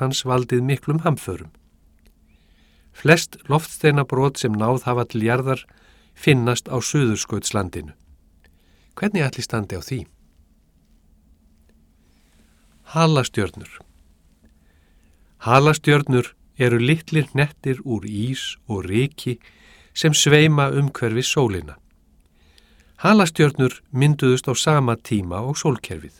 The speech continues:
Ólíkt reikistjörnunum hafa þær ekki hitnað í gegn og teljast því meðal frumstæðustu hnatta sólkerfisins. Flestar halastjörnur eiga rætur langt frá sólinni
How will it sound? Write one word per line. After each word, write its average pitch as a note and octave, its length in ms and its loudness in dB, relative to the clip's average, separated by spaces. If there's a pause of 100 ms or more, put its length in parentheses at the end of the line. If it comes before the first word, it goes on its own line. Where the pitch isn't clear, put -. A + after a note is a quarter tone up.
(1300)
Ólíkt B2 480 2
reikistjörnunum C#3+ 920 -2 (760)
hafa D3 240 4
þær C3+ 180 2 (120)
ekki - 260 -2
hitnað B2 480 -4
í A#2 40 -2 (100)
gegn - 240 -2 (760)
og G#2+ 160 -8
teljast C#3+ 480 0
því B2 180 -4 (140)
meðal G#2 320 -4
frumstæðustu C3 880 -2
hnatta A#2 480 -8
sólkerfisins. - 920 -8 (1700)
Flestar G3 420 2
halastjörnur E3 640 2
eiga D#3 240 4
rætur D#3 480 2
langt F3+ 300 -2
frá D3+ 100 0
sólinni G2 540 0